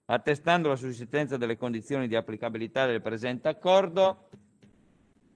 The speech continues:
che il richiedente specifichi la sua condizione di soggetto non vaccinato oppure presenti la certificazione relativa alla data e alla tipologia della prima dose ricevuta, che l'interessato rilasci le richieste di autorizzazione al trattamento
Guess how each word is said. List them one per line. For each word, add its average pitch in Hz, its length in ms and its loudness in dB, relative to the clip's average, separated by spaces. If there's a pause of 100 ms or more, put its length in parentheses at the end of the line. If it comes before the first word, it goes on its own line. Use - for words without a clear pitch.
(300)
che 151 340 4
il 139 140 0
richiedente 143 540 -2
specifichi 135 560 -4
la 117 100 -2
sua 135 180 -6
condizione 139 420 -4
di 135 60 -4
soggetto 127 400 -4
non 131 140 -4
vaccinato 127 560 -2
oppure 127 240 -4
presenti 127 340 -4
la 127 80 -2
certificazione 127 600 -6
relativa 127 340 -2
alla 120 120 2
data 147 240 2
e - 40 -4
alla 117 80 0
tipologia 131 460 -4
della 120 180 0
prima 123 280 -2
dose 120 280 -4
ricevuta, 113 600 -4
che 135 100 -4
l'interessato 123 560 -2
rilasci 120 360 0
le 107 60 -2
richieste 123 380 -4
di - 0 -
autorizzazione 120 560 -6
al 95 80 -6
trattamento 98 720 -4